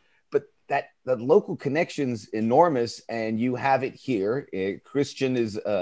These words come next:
uh, from, uh, San Bernardino County and Fontana, kind of the Inland Empire. And then Eric is from El Monte, which is East L A.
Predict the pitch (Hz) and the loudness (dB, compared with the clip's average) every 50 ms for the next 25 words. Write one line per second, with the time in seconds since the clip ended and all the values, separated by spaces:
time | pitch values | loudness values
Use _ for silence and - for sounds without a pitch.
0 | 90 80 - - 85 90 87 _ - 110 104 101 98 98 95 92 - - - - | -2 -4 -6 -6 -8 -8 -8 _ -2 0 0 0 0 -2 -4 -8 -10 -16 -20 -20
1 | - - _ _ _ _ _ _ _ _ - - 85 - 69 71 - - - - | -20 -20 _ _ _ _ _ _ _ _ -14 -10 -10 -10 -10 -12 -16 -16 -18 -18
2 | - - _ _ _ _ _ _ _ _ _ _ 110 - 139 135 135 131 135 131 | -18 -20 _ _ _ _ _ _ _ _ _ _ -10 -4 -2 0 4 4 4 4
3 | 131 123 123 127 120 117 - 120 113 113 113 113 104 95 - - 113 104 101 - | 4 2 2 0 0 0 -2 0 0 0 0 0 -2 -2 2 2 2 2 2 -2
4 | - 127 117 113 113 110 - - 113 110 104 107 101 110 107 101 110 104 98 95 | -2 -2 0 2 0 0 0 -2 -4 -2 -2 -2 -2 -2 -2 -2 -2 -2 -2 -4
5 | 92 - 90 82 85 98 104 - _ _ _ _ _ _ _ _ - - 107 107 | -2 0 0 0 0 -2 -8 -14 _ _ _ _ _ _ _ _ -20 -12 -6 0
6 | 107 104 104 104 101 - _ _ _ _ _ _ _ - 113 127 127 131 131 - | 2 2 2 2 0 -6 _ _ _ _ _ _ _ 2 6 6 6 6 4 0
7 | 139 123 - - - - 123 113 113 113 104 - 110 107 107 110 113 110 107 107 | -2 -4 -4 -6 -2 0 2 2 2 0 0 0 0 2 2 2 2 2 2 2
8 | 101 - 113 107 95 95 - - 101 95 - - 113 104 - - 120 110 110 101 | 0 0 0 0 0 -2 -4 -6 -8 -8 -4 -4 -6 -4 0 2 4 4 6 4
9 | 90 92 98 104 107 | 4 2 0 -4 -8